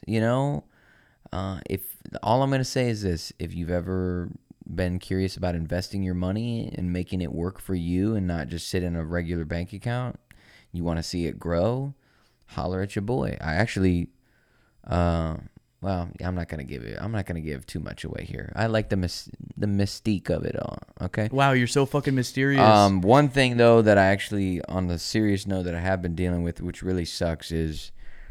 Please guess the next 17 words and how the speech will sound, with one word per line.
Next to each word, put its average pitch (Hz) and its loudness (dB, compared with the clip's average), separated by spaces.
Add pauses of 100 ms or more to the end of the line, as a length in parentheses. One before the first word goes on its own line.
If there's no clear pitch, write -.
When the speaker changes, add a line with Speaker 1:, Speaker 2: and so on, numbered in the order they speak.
(140)
Speaker 1:
I - 0
have 98 4
some 107 2
sort 104 0
of - -6 (360)
issue, 87 0
and 80 -2
this 95 -2
has - -20
been 82 -2
for 80 -8
three 101 2
or 87 2
four 80 -6
months 87 -2
now, 85 2
with 80 -2